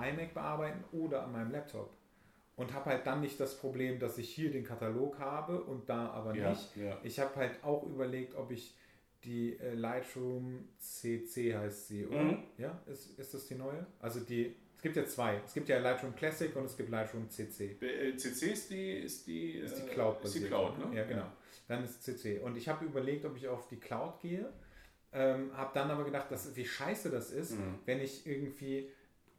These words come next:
Speaker 1: keine Ahnung, selbst wenn's nur, nur in Anführungszeichen fünf Gigabyte
Speaker 2: Ja.
Speaker 1: Bilderdaten
Speaker 2: Ja.
Speaker 1: sind, die müssen ja erstmal in die Cloud geladen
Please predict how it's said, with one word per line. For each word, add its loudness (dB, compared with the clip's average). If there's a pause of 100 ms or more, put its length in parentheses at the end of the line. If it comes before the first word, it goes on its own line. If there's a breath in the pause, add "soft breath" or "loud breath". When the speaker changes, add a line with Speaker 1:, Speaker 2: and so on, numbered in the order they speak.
(120)
Speaker 1:
keine -2
Ahnung, 2
selbst 0
wenn's -2
nur, 0 (340)
nur 4 (160)
in -8
Anführungszeichen -2 (160)
fünf 4
Gigabyte 2 (120)
Speaker 2:
Ja. 2
Speaker 1:
Bilderdaten 6
Speaker 2:
Ja. 4
Speaker 1:
sind, 2 (280 loud breath)
die -2
müssen 0
ja 2
erstmal 0
in 0
die -2
Cloud 0
geladen 0